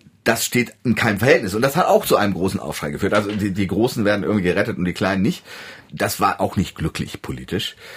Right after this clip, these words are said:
Aber was hier eigentlich wichtiger ist für mich, ist, dass erstens solche Sachen können gerechtfertigt sein. Der Staat beteiligt sich oder unterstützt das Unternehmen. Das war auch bei der Commerzbank sicherlich nicht völlig verkehrt. Aber er muss eben auch sehen, dass er wieder aussteigt.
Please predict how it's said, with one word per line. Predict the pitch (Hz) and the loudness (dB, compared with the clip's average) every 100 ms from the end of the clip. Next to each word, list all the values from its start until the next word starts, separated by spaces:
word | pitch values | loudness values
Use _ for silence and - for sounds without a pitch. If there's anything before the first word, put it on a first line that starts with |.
| - - | -16 0
Aber | 113 110 | 2 4
was | 131 | 2
hier | 143 | 2
eigentlich | 120 123 101 | 2 0 0
wichtiger | 113 - 226 196 | 2 2 4 4
ist | - 120 | 4 2
für | - | 0
mich, | 120 135 | 0 2
ist, | 113 113 - | 0 0 -4
dass | 92 | -2
erstens | 110 117 - 110 107 | 0 0 2 -2 0
solche | 101 110 107 | 2 2 4
Sachen | 98 107 | 0 -2
können | - 175 254 | 2 2 4
gerechtfertigt | 240 202 226 - 226 - - | 0 0 -2 0 0 -2 -4
sein. | 196 226 285 - _ | 0 0 -2 -10 _
Der | - | -6
Staat | 120 113 107 - - _ _ _ - | -2 0 0 -2 -20 _ _ _ -4
beteiligt | - 127 117 135 - | -2 2 2 2 -2
sich | 120 117 | -2 0
oder | - 90 | 2 0
unterstützt | 90 92 151 - | 0 -4 -6 -4
das | 101 | -2
Unternehmen. | 98 101 92 95 98 98 92 95 | 0 0 2 2 4 4 2 0
Das | - 85 | -2 -2
war | 71 | -2
auch | - | 0
bei | 80 | -2
der | 76 | -2
Commerzbank | 80 107 - - 147 | 0 0 0 -2 -2
sicherlich | 123 139 117 | -2 -2 -2
nicht | 117 | -4
völlig | - 123 143 | 0 0 0
verkehrt. | 123 - 123 120 - - - - - - - _ | -4 -2 0 0 -4 -16 -18 -18 -20 -20 -20 _
Aber | 127 143 | 4 4
er | 123 | 2
muss | 123 117 | -2 0
eben | 127 | 2
auch | 107 | 4
sehen, | 117 | 4
dass | 107 107 | 4 4
er | |
wieder | 95 78 | 2 4
aussteigt. | 120 107 - 78 80 - | 4 4 0 0 0 -4